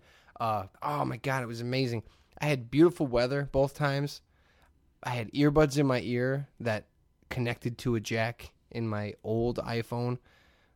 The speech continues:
Uh, not a newfangled fancy one, but great weather.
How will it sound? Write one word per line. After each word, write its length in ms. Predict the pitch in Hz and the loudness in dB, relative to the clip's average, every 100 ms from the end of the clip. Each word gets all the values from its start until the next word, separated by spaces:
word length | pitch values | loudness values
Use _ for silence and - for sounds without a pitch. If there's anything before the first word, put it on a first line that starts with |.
| - | -12
Uh, 240 | 110 101 101 | -6 -4 -4
not 220 | 113 117 | -2 0
a 40 | 113 | 2
newfangled 560 | 120 117 113 113 113 | 0 0 -2 -2 -4
fancy 360 | - 110 107 120 | -4 -6 -4 -4
one, 240 | 117 120 - | -2 -4 -6
but 200 | 107 - | -14 -6
great 340 | 123 156 170 | 4 6 6
weather. 480 | 135 143 151 156 | 4 2 4 2